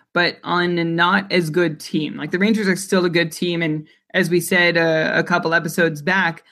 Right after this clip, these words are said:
it looks like maybe Alan Vigneault has figured out that his best pairing is not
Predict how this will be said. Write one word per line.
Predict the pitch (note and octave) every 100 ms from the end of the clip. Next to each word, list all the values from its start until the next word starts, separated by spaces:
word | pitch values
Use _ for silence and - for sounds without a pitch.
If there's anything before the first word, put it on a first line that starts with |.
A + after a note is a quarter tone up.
| _ _
it | F#3+ F3+
looks | G3 G3
like | G3 F3
maybe | F3+ A3+ B3
Alan | A#3 G#3+ A3
Vigneault | G3 G#3+ G3+ F3 F3 F3
has | E3+
figured | - F3+ E3+
out | E3 E3
that | E3+
his | E3 E3+
best | F3+ -
pairing | G3 F3 E3+
is | D#3+
not | E3 E3+ D#3 -